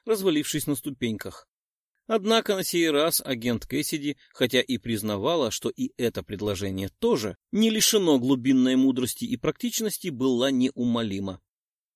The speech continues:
«Ни в коем случае. Сначала дело». «Дело так дело», тоскливо согласилась агент Пенелопа и, тяжко вздыхая, поплелась вслед за подругой.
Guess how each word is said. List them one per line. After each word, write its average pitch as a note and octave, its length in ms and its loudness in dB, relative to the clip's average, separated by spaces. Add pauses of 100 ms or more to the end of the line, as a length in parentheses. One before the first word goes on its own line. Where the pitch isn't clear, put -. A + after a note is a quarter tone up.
«Ни G2 240 -2
в - 60 -4
коем B2+ 240 4
случае. C3 460 2 (340)
Сначала C3 440 4
дело». B2 400 4 (960)
«Дело A3+ 440 -4
так F2 240 -12
дело», F#3 420 -2 (880)
тоскливо G3+ 440 0
согласилась A#2+ 640 -2
агент G2+ 340 -4
Пенелопа G#2 540 -2 (260)
и, B2 120 -2
тяжко G#2+ 340 0
вздыхая, F3+ 480 -2 (240)
поплелась F3+ 600 2
вслед A2+ 400 -4
за G#2+ 180 -2
подругой. F2+ 540 -6